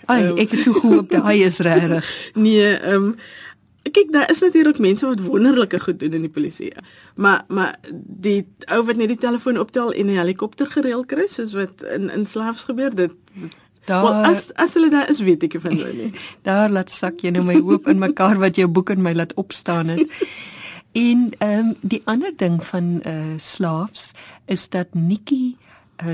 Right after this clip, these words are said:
Speaker 1: sukkel met 'n, 'n sielkundige blok wat sy gekry het, wat nou nog kom uit vuilspel uit. Gee so 'n bietjie die agtergrond daartoe van, van hoe dit in vuilspel werk.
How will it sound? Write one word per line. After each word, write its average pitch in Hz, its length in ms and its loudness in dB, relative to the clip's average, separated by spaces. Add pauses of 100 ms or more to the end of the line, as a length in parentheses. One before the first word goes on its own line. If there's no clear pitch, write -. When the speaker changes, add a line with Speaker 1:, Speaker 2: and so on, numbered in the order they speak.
Speaker 1:
sukkel - 440 -6
met 185 260 -2
'n, 160 300 -4 (420)
'n 170 60 -8
sielkundige 202 680 -2 (220)
blok - 520 -4 (140)
wat 170 180 -6
sy 160 180 -6
gekry 160 480 -8
het, 160 140 -8
wat 170 160 -8 (120)
nou 175 200 -2
nog 165 260 -2
kom 185 220 -2
uit 165 200 -8
vuilspel 262 540 -6
uit. - 260 -14 (320)
Gee - 200 -4
so - 160 -2
'n 294 40 0
bietjie 262 260 -2
die - 60 -14
agtergrond 160 880 -10
daartoe 165 460 -6 (420)
van, 175 240 -4
van 180 200 0
hoe 180 180 2
dit 190 160 0
in 175 140 -4
vuilspel 170 540 -6
werk. - 440 -20